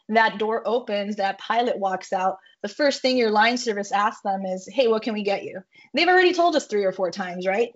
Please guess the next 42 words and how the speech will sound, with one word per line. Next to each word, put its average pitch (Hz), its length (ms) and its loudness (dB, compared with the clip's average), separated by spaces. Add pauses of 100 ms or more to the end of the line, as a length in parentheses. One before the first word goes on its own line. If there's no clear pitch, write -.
(120)
And 370 100 0
it's 359 100 0
not 330 160 4
the - 60 4
line 247 240 6
service's 220 460 -2
fault 208 260 2
that 208 100 -8
they 220 80 0
didn't 220 180 0
have 233 220 0
the 240 60 0
information 233 480 -4
right 214 160 0
in 214 100 -4
front 240 200 0
of 226 80 0
them. 185 180 -2 (400)
Your 247 160 -2
company 349 460 0
had 233 260 2
it, 196 180 -4
you 226 60 -4
guys 240 240 2
were 202 120 -6
ready. 208 360 0
It's 165 100 -8
just 226 220 -4
that 214 200 0
in 233 120 -2
the 226 80 -2
moment 247 400 0
in 226 160 -4
which 214 240 -4
the 214 80 -4
interaction 214 600 0
happened, 208 440 -2
that - 180 -2
first 208 240 -4
impression, 202 600 0
the 196 80 -2
greeting 208 520 -4